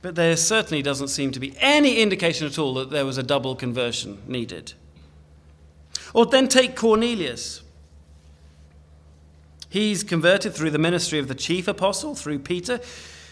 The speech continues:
who himself, as we saw this morning, had to be converted to the idea that God was working beyond boundaries. And you have a sort of third mini Pentecost. But then soon after, you have the church in Gentile Antioch planted, no apostles, no mini Ple-, Pentecost.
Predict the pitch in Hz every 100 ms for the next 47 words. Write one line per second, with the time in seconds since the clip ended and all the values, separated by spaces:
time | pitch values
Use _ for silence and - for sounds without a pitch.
0 | - - 196 156 147 170 175 139 135 143
1 | 135 - 143 175 113 120 - 135 139 135
2 | 127 131 147 156 - 120 123 120 120 127
3 | 123 123 123 120 117 120 123 123 120 -
4 | - - 131 117 120 117 120 123 214 294
5 | - - - - - _ - - - 214
6 | 208 202 - - - _ _ 185 180 160
7 | 175 165 160 170 196 185 - 320 214 131
8 | - - - _ _ 147 147 131 123 127
9 | 113 110 98 95 - - - - - -
10 | - - _ _ _ _ _ - - -
11 | - - - - - - - - - -
12 | - - 196 190 180 - 202 180 202 262
13 | - 165 165 165 151 147 196 185 165 147
14 | 143 175 180 160 147 139 156 151 131 120
15 | - - 170 - 123 139 156 170 160 117
16 | 117 147 139 151 151 156 165 190 190 190
17 | - 240 269 - - -